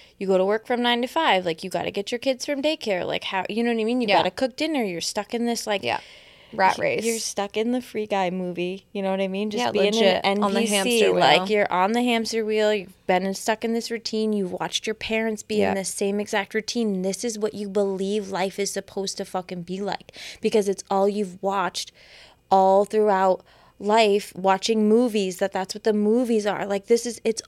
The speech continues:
Speaker 1: all programming. It's all they, and this is what they wanted. This is the program that they wanted us to be in, because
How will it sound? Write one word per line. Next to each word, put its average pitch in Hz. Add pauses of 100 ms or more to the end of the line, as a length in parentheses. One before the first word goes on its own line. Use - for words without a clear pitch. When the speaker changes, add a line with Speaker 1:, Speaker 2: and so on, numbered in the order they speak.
Speaker 1:
all 208 (560)
programming. 196
It's - (100)
all 208
they, 196 (140)
and 196
this 214
is 220
what 214
they 202
wanted. 208 (340)
This 214
is 208
the 208
program 202
that 190
they 185
wanted 180
us 175
to -
be 190
in, 180
because 175